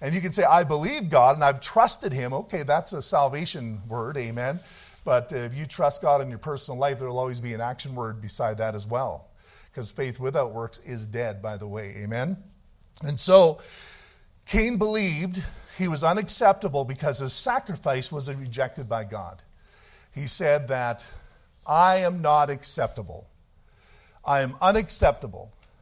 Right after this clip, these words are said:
Now, I'll tell you something. There's some common lies that people believe, and as I've been counseling with people, they, they come over and over and over again.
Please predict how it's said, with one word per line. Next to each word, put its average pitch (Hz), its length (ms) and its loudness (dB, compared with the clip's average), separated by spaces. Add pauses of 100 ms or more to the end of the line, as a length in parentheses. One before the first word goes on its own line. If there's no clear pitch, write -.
(300)
Now, 127 240 2
I'll 147 120 6
tell 185 200 6
you 185 80 -4
something. 139 260 -6
There's 135 200 -6
some 135 220 -4 (440)
common 202 380 6
lies 165 360 2
that 143 160 -8
people 156 240 -6
believe, 127 380 -6
and 110 100 -6
as 131 220 -4
I've 131 180 4
been 123 80 -10
counseling 165 540 -4
with 123 120 -10
people, 135 280 -8
they, 131 100 -6
they 135 260 -8
come 160 240 -2
over 147 220 0
and 139 100 -2
over 127 180 -4
and 127 80 -6
over 123 200 -4
again. 110 360 -8